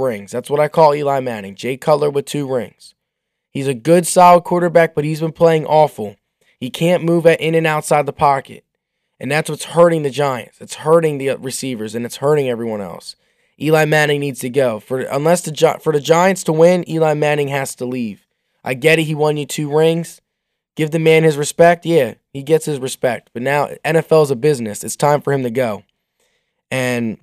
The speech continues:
that's the problem I, I see with the New York Giants right now. They're, they have all this, again, they have all this talent,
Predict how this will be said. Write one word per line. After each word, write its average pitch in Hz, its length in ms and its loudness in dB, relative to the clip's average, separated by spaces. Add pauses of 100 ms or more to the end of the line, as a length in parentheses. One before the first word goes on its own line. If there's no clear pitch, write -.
(720)
that's 170 240 2
the 165 60 -2
problem 160 300 4
I, 143 140 0
I 143 140 0
see 170 280 -4
with 151 220 0
the 143 80 -6
New 143 140 -4
York 131 180 -2
Giants 131 460 -4
right 123 180 -2
now. 113 300 -8
They're, 120 360 -2 (960)
they 139 120 -2
have 165 260 2
all 160 220 4
this, 156 180 -4
again, 147 300 -2
they 139 80 -2
have 180 240 2
all 160 160 2
this 151 200 -2
talent, 160 480 0